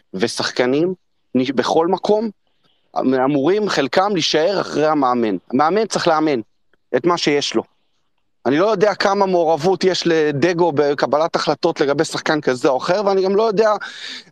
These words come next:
אם רובי קין מעורב ספציפית בניהולי משאים ומתנים עם שחקנים, ואני גם לא חושב שהוא צריך להיות מעורב.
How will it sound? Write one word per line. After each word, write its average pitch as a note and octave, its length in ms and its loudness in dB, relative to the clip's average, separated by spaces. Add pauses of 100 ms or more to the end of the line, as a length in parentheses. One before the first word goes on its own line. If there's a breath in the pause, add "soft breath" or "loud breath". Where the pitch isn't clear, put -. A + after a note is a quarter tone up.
(120)
אם A3 80 0
רובי F#3+ 320 0
קין A3+ 300 0
מעורב F#3+ 560 2
ספציפית G#3 640 -2
בניהולי F#3+ 520 2
משאים G3+ 360 0
ומתנים F#3 360 0
עם G#3 60 2
שחקנים, G3+ 340 0
ואני G#3+ 100 2
גם G#3 60 2
לא A3+ 60 2
חושב B3 140 -2
שהוא C4+ 160 0
צריך B3 460 0
להיות G3 320 0
מעורב. C3 420 2